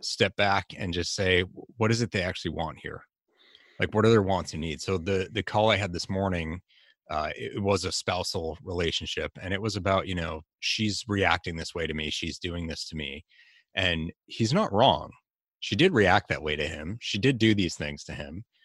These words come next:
She did, you know, not appreciate him. She did misinterpret his intentions. But the question is why? And he was very stuck in feeling hurt. And so he couldn't see that, like, okay, maybe there's something else going on with her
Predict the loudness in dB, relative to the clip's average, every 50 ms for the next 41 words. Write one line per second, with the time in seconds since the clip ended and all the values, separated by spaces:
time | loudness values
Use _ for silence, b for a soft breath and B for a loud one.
0 | _ _ _ -10 -8 -6 -2 2 6 6 6 6 6 2 -2 -2 0 0 0 0
1 | 0 0 2 4 4 4 4 0 -6 -2 0 0 0 0 0 -2 -2 -2 -2 -4
2 | -4 -4 -4 -4 -4 -4 -2 -2 -2 0 0 0 0 0 0 -2 -2 -2 0 0
3 | -2 -2 -2 -6 -6 -6 -8 -8 -10 -8 -6 -4 -4 -2 -4 -4 -6 -10 -12 -12
4 | -14 -16 -18 _ _ _ _ _ _ _ _ _ _ _ _ _ _ 2 2 2
5 | 2 2 -2 -4 -4 0 2 2 2 2 2 -2 -2 -2 -2 -4 -2 -2 0 0
6 | 0 -2 -4 -8 -12 -16 _ _ _ _ _ _ _ -6 -2 2 4 4 4 4
7 | 2 4 4 6 6 6 4 2 -2 -2 0 -2 -2 -2 -2 -4 -6 -4 -4 -4
8 | -4 -4 -4 -6 -8 -8 -2 0 2 2 2 0 -4 _ _ _ _ _ _ -6
9 | -6 -4 -2 -2 -2 -2 -4 -2 -2 -2 -2 -2 -4 -4 0 2 2 4 2 2
10 | 0 0 0 -2 -2 -2 -6 -14 _ -8 -2 0 0 2 2 2 2 2 2 2
11 | 0 0 -2 -2 -2 -2 0 0 0 0 0 -2 -2 -4 -4 -2 -2 -2 -2 -2
12 | -2 -2 -4 -4 -4 -4 -4 -4 -6